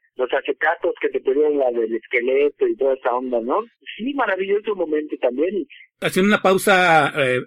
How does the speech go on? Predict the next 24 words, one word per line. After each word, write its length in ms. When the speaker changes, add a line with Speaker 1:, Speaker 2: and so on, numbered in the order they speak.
Speaker 2:
mi 120
estimado 420
Ra-, 220
Ranas, 360
que 140
la 80
canción 320
Los 160
Ojos 160
de 80
los 60
Niños 160
de 80
Bagdad 400
fue, 160
es 180
una 160
canción 380
icónica, 1080
no 140
sé 140
si 140
llamarlo 240
así, 260